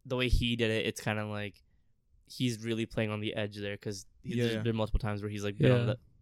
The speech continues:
Speaker 1: like, about to die type of
Speaker 2: Yeah,
Speaker 1: thing.
Speaker 2: yeah.
Speaker 1: Yeah.
Speaker 3: Where was Kenpachi?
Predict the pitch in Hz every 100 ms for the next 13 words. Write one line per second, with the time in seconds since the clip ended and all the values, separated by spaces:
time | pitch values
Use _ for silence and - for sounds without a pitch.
0 | _ 113 104 - - _ _ _ - 113
1 | 104 98 95 - 98 120 113 110 110 113
2 | - - - 113 101 165 151 131 151 -
3 | 156 156 170 - 139 135